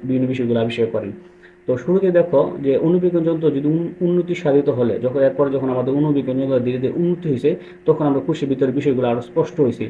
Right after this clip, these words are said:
মানে কোষ সম্পর্কে আমাদের ধারণাটা আরো বেশি পরিমাণে কি আমরা পাইছি। তো এক শুরুতে দেখো যে প্রথম ষোলোশো চুয়াত্তর সালে ডাচ বিজ্ঞানী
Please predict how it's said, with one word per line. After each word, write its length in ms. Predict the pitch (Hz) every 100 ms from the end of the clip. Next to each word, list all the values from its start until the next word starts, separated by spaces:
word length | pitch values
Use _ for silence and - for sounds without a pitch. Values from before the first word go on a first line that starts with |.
| 120
মানে 160 | 123 120
কোষ 140 | 147 -
সম্পর্কে 360 | 151 151 147
আমাদের 220 | 139 135
ধারণাটা 360 | 120 127 135 127
আরো 120 | 120
বেশি 200 | 131 135
পরিমাণে 360 | 123 117 120 113
কি 180 | 117 - - -
আমরা 180 | 123 120
পাইছি। 320 | 110 110 92 - - -
তো 80 | - -
এক 260 | 160 170 - - 165
শুরুতে 300 | 175 170 160
দেখো 220 | 151 185
যে 100 | 156
প্রথম 480 | - 156 151 135 175 -
ষোলোশো 360 | 175 180 - 165 - - - - - -
চুয়াত্তর 320 | 185 180 180
সালে 300 | 165 139 135 131
ডাচ 280 | 131 131 -
বিজ্ঞানী 520 | 139 139 139 127 123